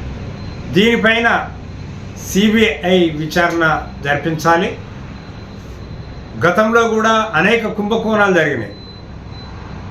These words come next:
కనుక ఇవాళ కూడా ఇరవై ఐదు సంవత్సరాలు పదహారు వేల కోట్లు అంటే ఎంతమంది దీని మీద కన్నేసి ఉన్నారనేటువంటిది, కార్మికుల చెమట రక్తంతో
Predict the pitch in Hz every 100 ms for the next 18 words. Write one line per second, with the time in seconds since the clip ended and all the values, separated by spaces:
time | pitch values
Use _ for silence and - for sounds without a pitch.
0 | - - - - - - 196 214 190 196
1 | 233 240 233 220 220 220 190 185 - -
2 | - - - - - 123 156 196 196 185
3 | 180 190 214 208 214 214 214 214 - -
4 | - - 165 175 175 185 180 175 165 -
5 | 190 208 202 190 196 190 147 - - -
6 | - - - - 135 160 180 185 220 220
7 | 208 196 185 180 160 170 180 180 165 156
8 | 151 156 147 143 131 139 143 151 180 -
9 | - - - - - - - - 151 208
10 | 214 196 202 196 185 - 180 196 202 190
11 | 175 180 202 202 190 190 180